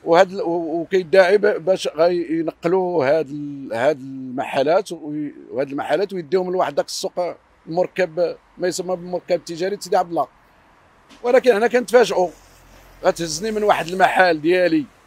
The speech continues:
وهو ملك ديالي وتهزني وديني وتكري ليا في داك المحل، راه غير، غير معقول. وزيدون ان غديني لهذاك ال-، هذاك المد-، هذاك،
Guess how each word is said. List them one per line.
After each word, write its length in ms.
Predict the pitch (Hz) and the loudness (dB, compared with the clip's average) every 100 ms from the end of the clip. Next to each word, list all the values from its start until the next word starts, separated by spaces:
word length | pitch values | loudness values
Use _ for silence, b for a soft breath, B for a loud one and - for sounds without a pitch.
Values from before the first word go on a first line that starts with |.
| _ _ - | _ _ -6
وهو 260 | 143 175 | -2 0
ملك 260 | 180 175 147 | 0 0 -2
ديالي 280 | 156 175 165 | 0 2 0
وتهزني 400 | 139 131 143 175 | -2 -8 -4 -4
وديني 500 | 143 156 156 156 143 - - - | -2 -2 0 -2 -6 -14 -18 -10
وتكري 360 | 160 - 175 | -8 -4 -2
ليا 140 | 165 165 | 0 0
في 60 | |
داك 160 | 151 147 | 0 -2
المحل، 300 | 151 - 220 | -4 -2 0
راه 200 | 202 202 | 0 -2
غير، 220 | 180 214 | -2 -2
غير 220 | 175 202 | 0 -2
معقول. 340 | 175 113 139 120 _ _ - | -2 -6 -6 -8 _ _ -14
وزيدون 560 | 240 247 240 208 196 170 | -6 2 4 4 2 0
ان 160 | 190 | -2
غديني 420 | 180 180 147 180 | -2 -2 -2 0
لهذاك 340 | 165 156 147 - | 2 2 0 -6
ال-، 160 | 143 | -6
هذاك 220 | 131 147 139 | -4 -4 -6
المد-، 220 | 139 143 | -4 -2
هذاك، 320 | 175 202 | -2 -4